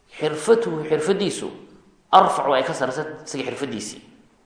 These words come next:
Ka khayaatun oo kale weeyaan. Falaa yakuunu kufan, kufi u noqon maayo, libinti taajirin. Nin taajir ah, inantiisa u noqon maayo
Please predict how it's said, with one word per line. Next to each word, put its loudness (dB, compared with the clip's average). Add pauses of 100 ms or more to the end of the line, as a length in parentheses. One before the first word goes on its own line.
(100)
Ka -6
khayaatun 6
oo 4
kale 4
weeyaan. 4 (1500)
Falaa 6
yakuunu 4
kufan, 2
kufi -2
u 0
noqon 2
maayo, 4
libinti 0
taajirin. -2 (720)
Nin -2
taajir 4
ah, -4 (600)
inantiisa -2 (1080)
u -2
noqon 2
maayo 2